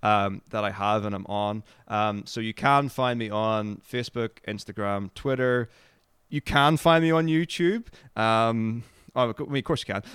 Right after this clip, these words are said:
Um, but, you know, so you'll find, like, marathon runs and stuff like that there. I have not, uh, you know, hand on heart, I've not been as good with YouTube as I should have been, uh, and will strive to improve. So give me hassle about that.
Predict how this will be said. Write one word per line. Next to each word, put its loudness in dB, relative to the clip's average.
Um, 4
but, 2
you -4
know, -2
so -8
you'll -2
find, 0
like, -4
marathon 2
runs -4
and -10
stuff -8
like -8
that -4
there. 0
I 4
have 0
not, -2
uh, -4
you 0
know, -10
hand -2
on -2
heart, -4
I've -8
not 0
been -4
as -6
good -2
with -10
YouTube -6
as -10
I -8
should -10
have -12
been, -8
uh, -2
and -4
will -6
strive 0
to -2
improve. -4
So -8
give -2
me 0
hassle 2
about -4
that. 0